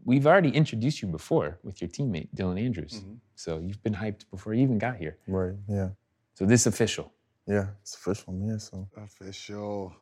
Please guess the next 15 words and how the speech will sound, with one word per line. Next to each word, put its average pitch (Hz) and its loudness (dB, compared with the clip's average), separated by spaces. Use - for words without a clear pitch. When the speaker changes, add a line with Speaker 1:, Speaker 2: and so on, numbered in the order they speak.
Speaker 1:
So 117 8
the, 123 8
the 123 4
best 143 10
part, 123 12
and 110 6
I 104 6
think, 110 2
I 98 8
wish 135 8
people 123 10
could 101 4
see - 6
this, 117 10
but 92 0